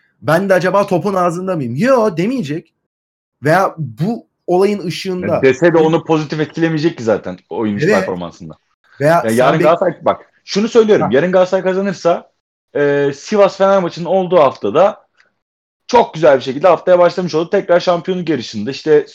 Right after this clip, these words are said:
Speaker 2: kalan son iki haftasını değerlendirmeye çalışacak ve Galatasaray taraftarına bir umut aşılayacak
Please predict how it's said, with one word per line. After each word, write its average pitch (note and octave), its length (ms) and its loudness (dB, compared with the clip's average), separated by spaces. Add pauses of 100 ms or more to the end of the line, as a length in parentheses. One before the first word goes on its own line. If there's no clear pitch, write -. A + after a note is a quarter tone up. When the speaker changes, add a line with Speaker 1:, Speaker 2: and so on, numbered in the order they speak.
Speaker 2:
kalan E3+ 240 2
son F#3 160 -4
iki F3+ 160 0
haftasını E3+ 380 -2
değerlendirmeye F3 480 2
çalışacak D#3+ 480 -6
ve E3+ 260 4 (420)
Galatasaray F3 340 2
taraftarına D3 520 0
bir F3+ 40 -2
umut F3 240 -2
aşılayacak E3+ 680 -2